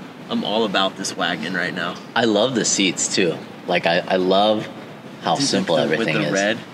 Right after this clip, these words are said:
Speaker 1: the red, uh, little perforations.
Speaker 2: Yeah.
Speaker 1: Dude, R thirty-three wagon.
Speaker 2: Yeah.
Speaker 1: Just leave, leave the car and it's, like, most pure.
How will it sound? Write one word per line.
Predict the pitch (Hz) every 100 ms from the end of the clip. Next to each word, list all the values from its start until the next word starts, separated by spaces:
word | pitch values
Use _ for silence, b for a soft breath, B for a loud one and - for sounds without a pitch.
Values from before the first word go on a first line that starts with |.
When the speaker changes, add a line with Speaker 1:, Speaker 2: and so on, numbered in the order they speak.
| - - -
Speaker 1:
the | 104
red, | 101 104 104 104
uh, | 104 98 107 - -
little | 110 104 90 - -
perforations. | - 113 110 110 113 - 123 143 143 135 135 135 143 - 143 - - - - -
Speaker 2:
Yeah. | 104 110 117
Speaker 1:
Dude, | 117 101 82 - - - - - - - - - - - -
R | 117 123
thirty-three | - 127 120 - 113 110
wagon. | 101 92 98 87 - -
Speaker 2:
Yeah. | 143 151 120 104 110 107 98 98
Speaker 1:
Just | - - 123 113
leave, | 127 143 151 - - - - - - -
leave | 120 131 127
the | 123
car | 117 113
and | 117 110
it's, | 101
like, | 110 104
most | 104 101 - -
pure. | - 107 104